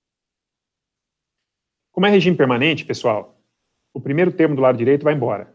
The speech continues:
tá? Pela hipótese dois, tá? O primeiro termo do lado direito vai embora.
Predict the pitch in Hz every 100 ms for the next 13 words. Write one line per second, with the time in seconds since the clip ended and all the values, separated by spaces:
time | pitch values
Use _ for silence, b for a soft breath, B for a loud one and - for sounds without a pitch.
0 | _ 123 131 143 123 120 135 135 135 151
1 | 151 _ _ _ _ _ _ _ _ _
2 | _ _ _ _ _ _ _ _ _ _
3 | _ _ 123 123 107 - - 127 127 _
4 | 127 135 135 139 135 135 131 135 151 123
5 | 107 98